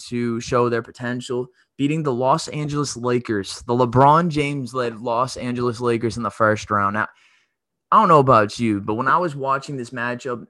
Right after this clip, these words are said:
and I saw LeBron and I saw the Lakers and they were up two to one,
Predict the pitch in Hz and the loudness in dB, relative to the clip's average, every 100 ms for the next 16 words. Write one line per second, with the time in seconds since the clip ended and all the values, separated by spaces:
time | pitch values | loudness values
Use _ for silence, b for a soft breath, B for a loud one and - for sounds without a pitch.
0 | - 127 123 123 131 123 120 113 117 120 | -12 -6 -6 -4 -4 -4 -4 -6 -4 -4
1 | 120 120 B B 120 117 - 131 123 117 | -4 -10 B B -4 -4 -2 -4 -2 -4
2 | 113 117 _ _ _ 113 120 127 123 127 | -8 -12 _ _ _ -4 0 0 -2 -4
3 | 123 127 - 117 120 120 117 - - 135 | -4 -8 -12 -4 0 4 4 2 -4 0
4 | 120 113 117 117 | 0 0 0 -2